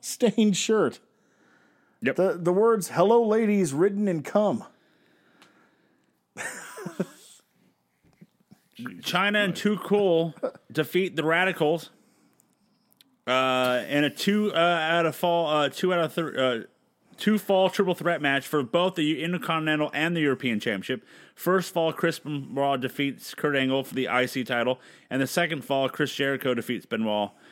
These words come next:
Speaker 2: and Angle was champion in both,
Speaker 1: And
Speaker 2: coming
Speaker 1: lost
Speaker 2: in
Speaker 1: both.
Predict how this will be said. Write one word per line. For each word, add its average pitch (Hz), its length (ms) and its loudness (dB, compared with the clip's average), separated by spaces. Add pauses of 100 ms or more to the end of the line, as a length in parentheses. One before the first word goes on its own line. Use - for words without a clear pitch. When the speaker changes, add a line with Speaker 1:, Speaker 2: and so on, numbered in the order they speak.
(360)
Speaker 2:
and 127 220 0
Angle 139 380 2
was 123 140 0
champion 127 500 0
in 113 160 0
both, 104 380 -2 (500)
Speaker 1:
And - 160 -14
Speaker 2:
coming 107 120 0
Speaker 1:
lost 107 120 0
Speaker 2:
in 92 140 -2
Speaker 1:
both. - 180 -6